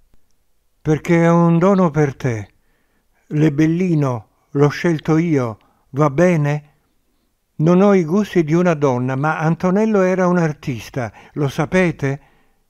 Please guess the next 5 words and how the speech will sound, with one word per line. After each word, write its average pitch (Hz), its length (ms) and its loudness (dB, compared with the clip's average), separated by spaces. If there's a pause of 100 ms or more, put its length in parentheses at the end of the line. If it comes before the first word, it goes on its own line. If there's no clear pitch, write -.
Con 165 200 2
la 180 100 4
terracotta. 143 960 -4 (920)
Oh, 190 200 4
Anna, 143 500 0